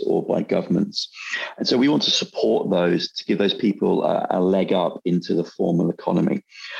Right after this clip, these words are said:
and returning something, uh, into the areas that we invest in. And this comes out of our Alquity, uh, revenues, not out of the funds per se. Um, so I'd like to give you maybe just one example of this.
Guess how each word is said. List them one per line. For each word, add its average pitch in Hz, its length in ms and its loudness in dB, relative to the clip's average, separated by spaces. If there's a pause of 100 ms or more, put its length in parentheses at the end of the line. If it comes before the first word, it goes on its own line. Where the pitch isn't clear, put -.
(180)
and 90 260 2
returning 98 480 2
something, 98 580 0 (360)
uh, 90 300 2
into 92 220 2
the 87 160 4
areas 87 260 2
that - 140 0
we 85 140 4
invest - 440 0
in. 101 160 -2
And 110 100 4
this 123 120 0
comes 113 220 2
out 101 160 2
of 87 180 2
our 95 420 2
Alquity, 95 640 -2 (600)
uh, 87 260 0
revenues, 87 500 2
not 98 160 4
out 90 160 2
of 80 80 -2
the - 60 -8
funds 85 460 -2 (100)
per 87 140 -2
se. 87 420 -2 (1080)
Um, 135 160 2
so 170 160 2
I'd 127 280 0
like 151 140 2
to - 60 -12
give 127 100 -18
you 123 60 0
maybe 110 180 4
just - 180 -4
one 98 120 4
example 101 520 -2
of 95 100 -4
this. - 400 -4